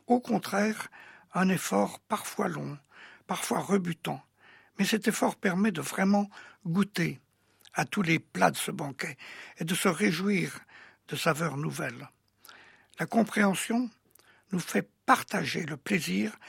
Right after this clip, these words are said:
de ceux qui ont proposé de nouveaux cheminements de la pensée, qui ont défini de nouveaux concepts, qui ont fait un pas de plus vers l'inaccessible réalité. Ce plaisir, il faut l'admettre,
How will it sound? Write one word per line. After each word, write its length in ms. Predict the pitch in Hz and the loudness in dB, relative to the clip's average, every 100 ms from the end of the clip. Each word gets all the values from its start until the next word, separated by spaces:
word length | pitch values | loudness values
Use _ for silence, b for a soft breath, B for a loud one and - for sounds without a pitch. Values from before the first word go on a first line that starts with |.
| B B - | B B -10
de 80 | 156 | -2
ceux 200 | - 208 | 0 2
qui 140 | 196 | 0
ont 100 | 160 | -4
proposé 640 | - 196 185 170 180 208 202 B B - | -2 -4 -2 -2 0 -2 -4 B B 0
de 80 | 180 | 4
nouveaux 400 | 185 208 214 196 | 4 4 2 0
cheminements 580 | - 185 175 170 170 | 2 2 2 2 0
de 60 | 160 | -2
la 80 | 160 | -6
pensée, 540 | - 156 - 165 165 B B B - | -6 -8 -6 -8 -8 B B B -6
qui 80 | 190 | -2
ont 60 | |
défini 400 | 175 190 202 196 | 0 2 2 2
de 140 | 170 170 | 2 2
nouveaux 300 | 185 170 175 | 2 0 -2
concepts, 680 | - 180 135 185 151 - - B B | -2 -4 -2 -4 -6 -10 -18 B B
qui 100 | - | -4
ont 60 | 185 | -2
fait 200 | - 196 | 2 2
un 180 | 156 139 | 2 -2
pas 300 | - 170 156 | -4 -2 -2
de 120 | 143 | -4
plus 520 | 123 - 160 - - B B B B B - | -8 -6 -6 -6 -12 B B B B B -2
vers 200 | 180 135 | 0 0
l'inaccessible 840 | 180 - - - - - 95 80 | -2 -4 -4 -4 -4 -4 -4 -6
réalité. 800 | - - 82 139 - - - - _ _ B B B B B B | -8 -4 -4 -4 -10 -12 -12 -12 _ _ B B B B B B
Ce 140 | - | -4
plaisir, 440 | 175 214 175 240 175 | 2 2 2 0 -2
il 100 | 143 | -6
faut 200 | - 214 | -2 0
l'admettre, 600 | 170 170 165 - - | -2 -2 -6 -6 -14